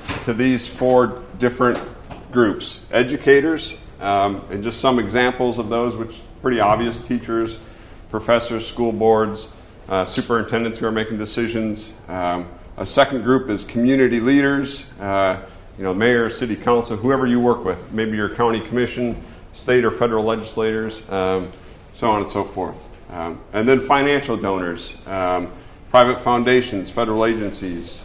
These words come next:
uh, donors, et cetera. Um, and then neighbors, just your community, who's just your, kind of your average folks who don't necessarily fall into one of these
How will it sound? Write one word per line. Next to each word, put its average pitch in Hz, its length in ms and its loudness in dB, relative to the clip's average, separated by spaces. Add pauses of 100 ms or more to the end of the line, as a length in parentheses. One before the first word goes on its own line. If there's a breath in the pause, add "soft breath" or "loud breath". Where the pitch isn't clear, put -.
(140)
uh, 85 300 -10 (540)
donors, 104 600 -2 (240)
et 95 400 -10
cetera. 92 560 0 (600 loud breath)
Um, 92 420 0
and 110 160 0
then 120 360 4
neighbors, 110 420 2
just 110 200 -8
your 123 160 -2 (180)
community, 113 500 -4
who's 117 360 -4 (300)
just 110 240 -12
your, 110 100 -6
kind 117 320 -4
of 113 80 -2
your 110 140 2
average 113 300 0
folks 123 320 0
who 107 100 -4
don't 107 260 0
necessarily 113 540 -2
fall 110 320 2
into 107 160 -2
one 110 160 0
of 104 60 -4
these 107 260 -4